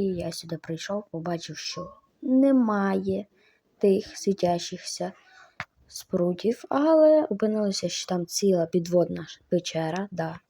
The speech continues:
ціла підводна печера. І ока-, і я поплив їх шукати. Да.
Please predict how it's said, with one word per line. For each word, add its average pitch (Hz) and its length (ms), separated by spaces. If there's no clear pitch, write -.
ціла 180 280
підводна 160 540
печера. 185 480
І 247 840
ока-, 214 420
і 208 360
я 208 320
поплив 180 520
їх 175 380
шукати. - 640
Да. 185 180